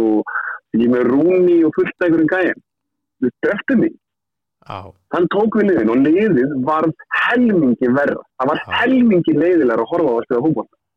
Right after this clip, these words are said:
Speaker 2: Já,
Speaker 1: Það hefði verið skemmtilegra að horfa á, á, sko, málningu þorna, að vera meira action í því heldur en að horfa á United spila, sko.
Speaker 2: <laughs> Já. Já, já.
Speaker 1: Nú hefur, sko, orðið miklu spenntari við grasi að vaxa heldur en fótboltanum í United, sko.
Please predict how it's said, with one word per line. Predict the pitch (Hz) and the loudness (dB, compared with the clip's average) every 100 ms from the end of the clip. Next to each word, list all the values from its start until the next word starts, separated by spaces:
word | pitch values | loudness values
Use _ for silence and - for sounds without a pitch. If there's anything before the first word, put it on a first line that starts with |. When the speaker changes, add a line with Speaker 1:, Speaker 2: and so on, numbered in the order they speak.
| _ _ | _ _
Speaker 2:
Já, | - 110 | -14 -12
Speaker 1:
Það | 113 123 | -8 -4
hefði | 143 160 165 | -2 0 2
verið | 165 151 | 0 0
skemmtilegra | 196 208 _ 214 196 175 | -2 -4 _ -2 0 0
að | 160 | 0
horfa | 208 180 | 0 0
á, | 160 | 0
á, | - 156 156 | -2 0 0
sko, | 156 151 | 0 0
málningu | 165 226 202 160 156 | 0 2 2 2 0
þorna, | - 220 185 - 107 | 0 -2 -2 -2 -2
að | 120 | 0
vera | 143 | 0
meira | 147 190 180 165 | 0 2 0 0
action | - 165 151 | -2 -2 0
í | |
því | 185 | 0
heldur | 127 127 127 | 0 0 0
en | 131 | 0
að | |
horfa | 160 135 | 0 2
á | |
United | 143 139 107 | 2 0 -2
spila, | - 113 - 147 | -4 -4 -2 -2
sko. | - - _ _ _ - - - | -6 -12 _ _ _ -6 -6 -6
Speaker 2:
<laughs> | 214 _ _ - - - _ | -12 _ _ -20 -20 -20 _
Já. | 131 120 127 170 _ _ _ _ _ _ _ _ | -6 -4 -4 -6 _ _ _ _ _ _ _ _
Já, | 123 | -18
já. | 117 | -8
Speaker 1:
Nú | 131 151 | -2 0
hefur, | 151 151 | 2 0
sko, | 139 156 143 127 | 0 0 0 0
orðið | 147 147 147 | -2 0 0
miklu | 233 180 165 | 0 -2 -4
spenntari | - 196 156 156 143 | -2 -2 -2 -2 0
við | 139 131 | 0 0
grasi | 185 180 156 | 0 -2 -2
að | 135 131 | -2 -2
vaxa | 120 127 | -4 -4
heldur | 120 110 117 | -2 0 0
en | 113 | 0
fótboltanum | 110 117 117 107 | 0 -2 -2 0
í | 113 | 0
United, | 120 123 107 - | 0 0 -2 -6
sko. | _ - | _ -14